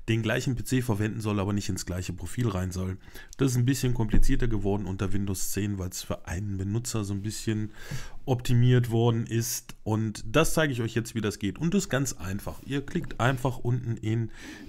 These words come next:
dieses Suchfeld dort rein. Ich muss mal eben meinen Spickzettel hier aufmachen. So, in das Suchfeld rein. Und dann tippt ihr ein C O M P M G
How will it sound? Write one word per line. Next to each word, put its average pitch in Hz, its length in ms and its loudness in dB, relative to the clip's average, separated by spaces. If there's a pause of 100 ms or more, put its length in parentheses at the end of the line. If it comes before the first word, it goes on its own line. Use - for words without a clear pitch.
(140)
dieses 123 400 0
Suchfeld 104 1200 -2
dort 95 360 -4
rein. 98 260 -4
Ich 123 120 -8
muss 127 160 -8
mal 113 220 -2
eben 110 220 -4
meinen 101 280 -4
Spickzettel 143 640 -4
hier 147 140 2
aufmachen. 127 520 2
So, 117 260 0
in 104 100 -4
das 104 140 -2
Suchfeld 110 480 2
rein. 120 280 0 (480)
Und 165 280 2
dann 147 120 2
tippt - 260 2
ihr 139 140 0
ein 117 320 2
C 139 580 0
O 120 560 0 (280)
M 110 480 0 (120)
P 104 680 -2 (680)
M 95 600 -4
G 98 600 -4